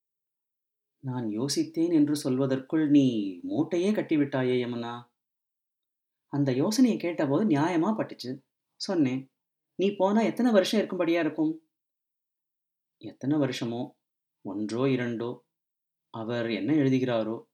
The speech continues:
ஒன்றாக இருக்கட்டும், இரண்டாக இருக்கட்டும், நாலு ஐந்தாகத்தான் இருக்கட்டுமே. உனக்கு தோணினால் உன் அப்பா அம்மாவை வந்து பார்க்க மாட்டாயா நடுநடுவில்?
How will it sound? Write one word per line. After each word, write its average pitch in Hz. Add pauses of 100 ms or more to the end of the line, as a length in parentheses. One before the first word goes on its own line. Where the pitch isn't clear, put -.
(880)
ஒன்றாக 185
இருக்கட்டும், 160
இரண்டாக 165
இருக்கட்டும், 143
நாலு 185
ஐந்தாகத்தான் 196
இருக்கட்டுமே. 175 (680)
உனக்கு 208
தோணினால் 185 (160)
உன் 170
அப்பா 165
அம்மாவை 170
வந்து 151
பார்க்க 175
மாட்டாயா 131
நடுநடுவில்? 151